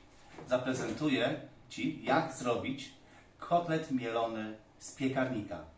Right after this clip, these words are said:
Bez tłuszczu, zapiekany, pyszny, zupełnie inny. Co będziemy potrzebować? Będziemy potrzebować mięso mielone, tu jest około osiemset gram. Będziemy potrzebować około stu gram sera startego,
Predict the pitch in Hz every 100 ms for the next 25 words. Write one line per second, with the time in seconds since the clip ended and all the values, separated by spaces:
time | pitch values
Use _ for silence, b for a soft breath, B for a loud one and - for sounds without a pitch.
0 | - - 131 - - 131 143 - - 147
1 | 147 B B B B 98 131 135 139 135
2 | 135 131 127 127 127 - - 135 131 131
3 | 123 123 127 123 117 117 107 104 90 80
4 | 80 - - B B B B - 185 190
5 | 170 165 160 - - 139 - - 107 -
6 | - - - 117 131 180 165 160 147 131
7 | 131 120 107 - - - - - B B
8 | B B B - 143 175 - 147 135 117
9 | 104 113 123 - 127 117 - 131 - 143
10 | 135 120 - - 139 139 139 - 117 101
11 | 101 98 123 117 110 147 170 147 - 123
12 | 131 123 120 - B B B 117 - 139
13 | 120 - 151 143 123 117 113 143 123 113
14 | - 131 120 - 101 92 117